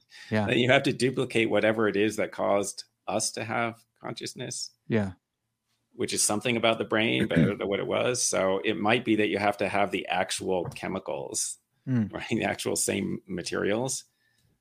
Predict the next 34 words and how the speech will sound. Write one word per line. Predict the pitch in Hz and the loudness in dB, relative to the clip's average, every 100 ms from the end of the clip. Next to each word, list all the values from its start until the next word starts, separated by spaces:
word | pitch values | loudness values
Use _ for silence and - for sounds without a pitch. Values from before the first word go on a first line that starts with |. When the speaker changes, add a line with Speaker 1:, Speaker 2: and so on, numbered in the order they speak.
| _ _ _ _ | _ _ _ _
Speaker 2:
But, | - 107 - | 2 4 6
or | 131 139 139 - - | 8 8 6 0 -6
it | 113 | -4
might | 117 117 | 2 2
not, | 120 104 95 | 4 4 4
I | 101 | 2
don't | 113 | 0
know. | 90 98 - - - - - - - | 0 -2 -4 -10 -18 -20 -20 -12 2
Speaker 1:
Yeah. | 135 117 - | 4 4 2
Speaker 2:
<laughs> | |
Right? | 117 110 - - - - - | -4 -6 -12 -14 -20 -20 2
Speaker 1:
I, | 165 180 | 6 6
Speaker 2:
Um, | 117 | 4
Speaker 1:
I | 143 | 6
always | 190 202 151 | 8 8 10
wonder | 180 170 | 10 10
what, | 151 160 - | 12 10 10
what | 147 151 | 6 6
counts | - 139 135 | 8 8 8
as | 120 | 4
artificial. | 113 123 113 113 - 98 92 - - _ | 4 2 4 0 4 2 2 -8 -20 _
Um, | 113 110 101 98 - - | 2 4 4 2 0 0
because | 131 147 | 2 4
if | 139 | 6
you | 160 | 6
just | 175 170 | 6 6
make, | 175 | 6
like, | 143 123 | 8 6
an | 113 | 4
isomorph | 123 123 120 110 107 | 4 6 8 8 6
of | 107 | 0
the | 110 | 2
human | 120 113 98 | 6 6 8
brain, | 107 110 101 | 8 8 6